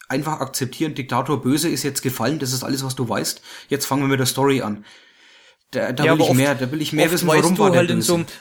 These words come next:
Speaker 2: oft weißt du halt in so einem Regime auch wirklich nicht mehr. Also für mich war der schon sehr autoritär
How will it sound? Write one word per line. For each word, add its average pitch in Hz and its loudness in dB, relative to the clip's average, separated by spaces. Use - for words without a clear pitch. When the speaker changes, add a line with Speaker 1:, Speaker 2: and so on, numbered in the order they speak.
Speaker 2:
oft - -2
weißt 160 0
du 202 4
halt 165 2
in 160 -4
so 156 -2
einem 156 -2
Regime 170 -4
auch 156 0
wirklich 160 -2
nicht 156 -4
mehr. 143 0
Also 143 0
für 156 -2
mich 170 -2
war 165 2
der 156 0
schon 175 -2
sehr 156 2
autoritär 160 -2